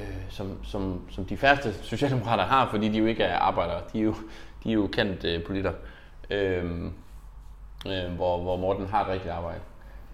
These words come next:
Vi taler også om, i forlængelse af arbejdsmarkedet, om den grønne omstilling, som ikke nødvendigvis er Mortens sådan, øh, hjertesag, men, men hans pointe er, at,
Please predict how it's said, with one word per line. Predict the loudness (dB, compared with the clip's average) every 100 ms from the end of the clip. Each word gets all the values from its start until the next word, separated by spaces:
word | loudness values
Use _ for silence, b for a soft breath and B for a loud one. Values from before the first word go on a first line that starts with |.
| B B -16 -14 -14 B B
Vi | -6
taler | 2 6 6
også | 6
om, | 2 0
i |
forlængelse | 2 2 4 4 2 0 -4 -2
af | -2 -4 -6 -14 -16 -16 -2
arbejdsmarkedet, | 2 2 0 -2 -2 -2 -4 -6 -2
om | 0 0 0
den | 0
grønne | 2 2 2
omstilling, | 0 -2 -2 -2 -4
som | 0 0 0 -2 -2
ikke | 2 2
nødvendigvis | 2 2 0 -2 -2
er |
Mortens | -2 0 -2 -2
sådan, | -2 0 -2 -4 -4
øh, | -6 -6 -8 -6 2
hjertesag, | 4 4 2 2 2 0
men, | 0 2 0 -2 -4 B B B B -10 -8 -10 -10 -10 -8 -8 -10 -10 -12 -14 -12 -12 -12 -12 -12 -12 -12 -12 -12 -10 -12 -12 -12 -8 0
men | 0
hans | 2 -2
pointe | 2 2 6
er, | 6 6
at, | 4